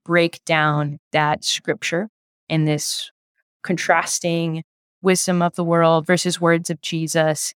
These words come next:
In week one, we are going to be looking at the first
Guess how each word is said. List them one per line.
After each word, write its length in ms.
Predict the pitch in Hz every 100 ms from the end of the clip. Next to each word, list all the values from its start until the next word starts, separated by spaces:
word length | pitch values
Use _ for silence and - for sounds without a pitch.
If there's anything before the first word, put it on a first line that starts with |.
| _
In 260 | 165 156 151
week 260 | 175 214 - _
one, 600 | 165 180 160 - 160 220 _ _ _ _ -
we 120 | 180
are 100 | 170
going 200 | 170 170
to 80 | 165
be 180 | 156 156
looking 340 | 156 160 160
at 140 | 151 -
the 100 | 156
first 760 | - - 165 165 156 - -